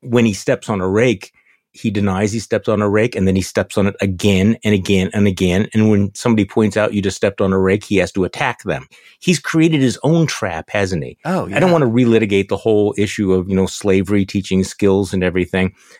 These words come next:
Speaker 1: but he can't back away from it. He keeps stepping on the rake. He keeps,
Speaker 2: Yeah.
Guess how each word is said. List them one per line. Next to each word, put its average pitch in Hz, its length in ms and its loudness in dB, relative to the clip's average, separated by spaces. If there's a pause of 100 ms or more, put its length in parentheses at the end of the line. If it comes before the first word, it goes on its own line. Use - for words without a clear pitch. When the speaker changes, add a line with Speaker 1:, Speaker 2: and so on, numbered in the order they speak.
(340)
Speaker 1:
but 110 160 2 (100)
he - 260 -4
can't 135 460 -2 (100)
back 101 420 -6
away 104 340 2
from 87 420 -4
it. 73 140 -4
He 110 240 -6
keeps - 400 -4
stepping - 520 -2
on 104 260 0
the 101 120 2
rake. 95 400 0
He 110 200 -4
keeps, 135 380 0
Speaker 2:
Yeah. 110 120 -2